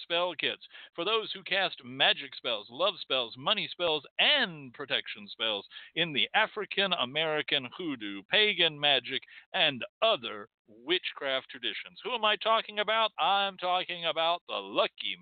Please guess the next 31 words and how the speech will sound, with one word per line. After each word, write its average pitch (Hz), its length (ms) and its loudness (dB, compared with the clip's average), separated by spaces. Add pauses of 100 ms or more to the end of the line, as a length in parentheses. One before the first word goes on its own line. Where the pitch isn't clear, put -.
Mojo 185 520 -4 (120)
Curio 107 560 -2
Company 98 400 0 (300)
of 135 200 4 (200)
six 247 160 4 (340)
six 196 200 2 (340)
three 214 560 2
two 147 400 -6 (100)
Covey 190 360 2
Road, 143 420 0 (180)
Forestville, 135 800 0
California. 113 680 2 (360)
Won't 262 260 4
you 165 60 0
take 156 320 -2
some 113 160 -10
time 151 300 2
and 92 200 -12
go 147 220 4
and 107 120 -6
visit 107 360 -4
them? 180 160 0 (340)
You 226 140 2
can 175 180 0
bring 214 300 2
the 190 160 0
family. 160 480 2
The 135 100 -2 (100)
kids 233 320 2
will 127 400 -6
love 226 360 4